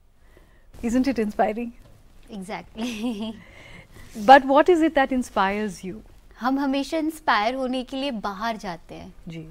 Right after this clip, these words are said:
Speaker 2: हम हमेशा टीवी देखते हैं, books पढ़ते हैं। ये बुरी बात नहीं है कि आपको inspire होना ही है, हिम्मत
Speaker 1: हम्म।
Speaker 2: चाहिए
Speaker 1: हम्म।
Speaker 2: आपको।
Speaker 1: हम्म।
Speaker 2: तो क्यों हम अपनी family से भागते हैं?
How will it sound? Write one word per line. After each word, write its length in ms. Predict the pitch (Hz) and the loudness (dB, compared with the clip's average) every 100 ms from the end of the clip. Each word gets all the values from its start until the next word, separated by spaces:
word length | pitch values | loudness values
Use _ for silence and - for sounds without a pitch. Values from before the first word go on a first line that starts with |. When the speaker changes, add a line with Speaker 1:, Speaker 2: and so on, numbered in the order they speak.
| - | -8
Speaker 2:
हम 380 | 226 247 240 - | -4 -4 -4 -8
हमेशा 420 | 233 226 247 302 | -6 -4 -2 -2
टीवी 560 | 277 - - 254 240 269 | -2 -8 -4 -2 0 -2
देखते 400 | 233 208 - 202 | -2 -6 -10 -14
हैं, 400 | 196 190 190 190 - - - - - - 226 | -12 -10 -10 -12 -16 -20 -20 -20 -20 -16 -6
books 340 | 233 294 - | -4 -4 -6
पढ़ते 380 | - 247 202 220 | -2 -2 -2 -8
हैं। 360 | 214 208 208 233 - | -10 -10 -12 -10 0
ये 80 | 311 | 2
बुरी 300 | 269 294 330 | 4 4 4
बात 300 | 339 330 294 | 4 2 2
नहीं 300 | 269 269 247 | 2 2 0
है 280 | 214 220 311 - - - | -4 -6 -12 -20 -20 -6
कि 260 | 233 226 - - | -4 -2 -4 -4
आपको 280 | 196 - 247 | -4 -2 -2
inspire 500 | 247 262 254 226 240 | 0 2 4 4 4
होना 300 | 226 208 208 | 0 0 0
ही 320 | 226 247 247 | 2 0 0
है, 260 | 214 196 202 | -2 -4 -4
हिम्मत 320 | 220 220 233 | -4 0 0
Speaker 1:
हम्म। 100 | 196 | 2
Speaker 2:
चाहिए 480 | 254 240 277 269 208 | 0 2 4 4 2
Speaker 1:
हम्म। 200 | 185 185 | -2 -6
Speaker 2:
आपको। 260 | 175 180 | -8 -8
Speaker 1:
हम्म। 380 | 226 - 190 185 - - - - - - | -8 -12 -14 -14 -16 -20 -20 -20 -14 -2
Speaker 2:
तो 260 | 320 311 - - - - | 0 0 -8 -20 -20 -4
क्यों 340 | - 440 494 466 | 4 6 8 6
हम 120 | 440 | 4
अपनी 220 | - 453 | 2 -4
family 500 | - 302 240 269 302 | 6 6 8 6 4
से 140 | 320 | 4
भागते 480 | 320 247 202 - - | 2 2 -4 -6 -12
हैं? 240 | 190 190 | -10 -12